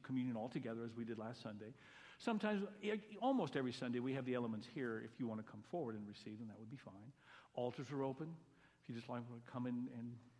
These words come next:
pray here or sit right where you are, that's fine. It's gonna take about, mm, three minutes, a little over, as we listen to a great song about God changing our heart. But the question, what do you want?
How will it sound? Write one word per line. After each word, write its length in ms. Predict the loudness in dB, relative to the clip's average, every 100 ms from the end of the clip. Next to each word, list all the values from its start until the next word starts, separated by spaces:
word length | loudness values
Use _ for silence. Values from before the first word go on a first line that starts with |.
| -20 -4
pray 280 | 0 2
here 200 | 2 2
or 80 | 0
sit 260 | 0 -4 -2
right 160 | -2
where 80 | 0
you 100 | 0
are, 100 | -2
that's 120 | -6
fine. 220 | -8 -14 -14 -20 -20 -20 -20 -20 -20 _ _
It's 100 | _
gonna 140 | -2 2
take 100 | 2
about, 260 | 2 0
mm, 440 | 0 -2 -2 -2 -4 -8
three 120 | -2 0
minutes, 320 | 0 -2 -8 -18 -20 -16
a 20 | -4
little 140 | -2
over, 200 | -2 -4 -8 -16 -20 -20 _ _ -10
as 100 | -2
we 240 | 0 0 -4 -16 -20 -2
listen 240 | -2 0 0
to 120 | 0
a 40 |
great 220 | 2 0
song 240 | 0 -2 0
about 280 | -2 -4 -6 -14 -20 -20 _ _ _ _ _ _ _ _ _ _ _ _
God 160 | -8 -6
changing 320 | -4 -4 -4
our 60 | -8
heart. 240 | -12 -14 -16 -14
But 120 | -14
the 80 | -10
question, 460 | -6 -6 -6 -10 -12 -20 -20 -20 -20 -20 _ _ _
what 240 | -12 -12 -12 -18 _ _ _ _ _ _
do 80 | 0
you 100 | 4
want? 340 | 4 4 0